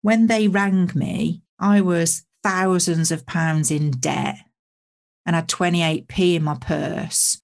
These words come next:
I didn't know where the next client was coming from. Basically, I'd put myself on the mental health first aider training course to help me and my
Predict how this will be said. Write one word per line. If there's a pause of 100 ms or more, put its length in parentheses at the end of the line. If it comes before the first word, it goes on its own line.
I
didn't
know
where
the
next
client
was
coming
from. (500)
Basically,
I'd
put
myself
on
the
mental
health
first
aider (180)
training
course (180)
to
help
me
and
my